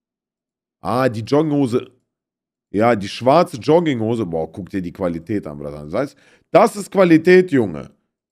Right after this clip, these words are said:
Das ist Qualität, Alter. Deswegen, deswegen, ich verkaufe auch nicht, weißt du, ich mache ja nicht viel Werbung für die Sachen.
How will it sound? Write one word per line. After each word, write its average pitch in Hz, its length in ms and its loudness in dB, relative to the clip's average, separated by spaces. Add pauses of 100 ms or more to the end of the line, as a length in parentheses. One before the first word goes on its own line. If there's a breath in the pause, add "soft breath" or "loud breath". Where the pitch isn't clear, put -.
Das 180 240 2
ist 165 120 -10
Qualität, 143 640 0
Alter. 67 380 -12 (260)
Deswegen, 139 720 -2
deswegen, 151 480 0
ich - 200 -8
verkaufe 156 420 0
auch 147 220 -2
nicht, 139 300 -6
weißt 139 220 2
du, 123 40 -10
ich 113 100 -12
mache 135 160 -2
ja 139 80 -2
nicht 131 160 -8
viel 120 180 -2
Werbung 135 320 0
für 107 140 -4
die 90 100 -4
Sachen. 98 380 -6